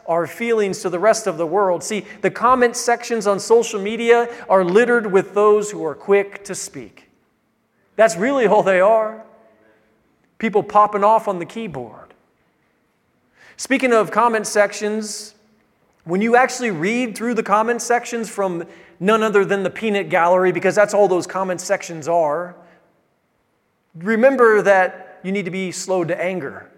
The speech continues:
Because if you're honest with yourself, you know that you go through the comment sections and read some of the comments sometimes that people write on social media, and it angers you, doesn't it? Let's just be honest, let's be real.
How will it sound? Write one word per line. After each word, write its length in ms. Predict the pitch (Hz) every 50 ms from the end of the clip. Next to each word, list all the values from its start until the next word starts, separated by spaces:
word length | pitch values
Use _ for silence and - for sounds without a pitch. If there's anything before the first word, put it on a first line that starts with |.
| _ _ _ _ _ _ _ _ _ _ - -
Because 320 | - 233 196 240 226 190 214
if 460 | 240 233 240 233 226 226 240 233 196
you're 200 | 226 240 220 240
honest 320 | 254 254 240 233 - -
with 160 | 220 208 -
yourself, 800 | - 190 185 160 - 190 180 180 190 190 185 - - - - - - _ _ _ _ _ _ _ _ _ _ _ _ _ _ _ _ _ _ _ _ _ _ _ _ _ _ _ _ _ _ _ _ _ _ _ _ _ _ _ _ _ _ _ _ _ _ _ _ -
you 160 | 160 185 240
know 220 | 240 240 262 277 262
that 140 | 247 240
you 140 | 220 214 226
go 220 | 190 226 226 226 214
through 220 | 226 220 233 233
the 80 | 214 196
comment 400 | - 196 208 214 208 202 185 -
sections 440 | - 185 170 175 - 180 175 151
and 120 | 160 165 165
read 180 | 180 208 196
some 160 | - 208 196 185
of 80 | 180
the 60 | 165
comments 400 | - 156 170 180 190 196 196 185
sometimes 480 | - 202 190 190 - 196 196 196 196 160
that 80 | 165 -
people 240 | 180 185 160 170
write 240 | 156 175 175 185 175
on 80 | 180 175
social 260 | 185 180 165 - 170
media, 420 | 160 170 180 180 185 185 190 185
and 120 | 175 170 170
it 120 | 170 165
angers 400 | 165 185 202 190 165 165 156 123
you, 100 | 127 131
doesn't 340 | 131 156 156 147 - 135 131
it? 120 | 123 117 _ _ _ _ _ _ _ _ _ _ _ _ _ _ _ _ _ _ _ _ -
Let's 160 | 175 180 -
just 160 | 202 190 175
be 140 | 196 214 185
honest, 420 | 165 151 147 147 156 156 - -
let's 160 | 170 160 - -
be 140 | 175 170
real. 300 | 156 143 135 117 120 -